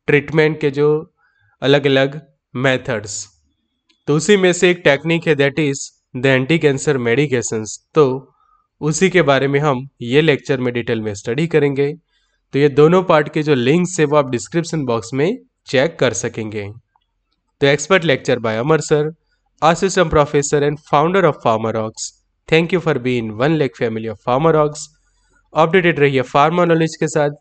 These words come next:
सब्सक्राइब करिए चैनल, यूज़ करिए ऐप Pharma Rocks, कि जरूर से ऐप को डाउनलोड कर सकते हैं, कि जो Android ऐप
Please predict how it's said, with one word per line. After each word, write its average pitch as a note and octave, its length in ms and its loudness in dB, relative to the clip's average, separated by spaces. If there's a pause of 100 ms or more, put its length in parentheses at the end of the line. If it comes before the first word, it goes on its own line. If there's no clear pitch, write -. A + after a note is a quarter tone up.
(180)
सब्सक्राइब D#3+ 520 0
करिए D3+ 260 0
चैनल, D3 440 -2 (540)
यूज़ F3+ 360 2
करिए C#3 300 0
ऐप B2+ 200 -2
Pharma C3 480 2
Rocks, D#3 460 -2 (340)
कि C3 100 -4
जरूर C#3 380 2
से E3 220 2
ऐप C3+ 120 2
को - 160 0
डाउनलोड B2+ 400 0
कर D3+ 140 2
सकते C#3+ 380 -2
हैं, F3 160 -4 (600)
कि A#2 60 -4
जो C3 160 2
Android C3+ 400 4
ऐप D#3+ 160 4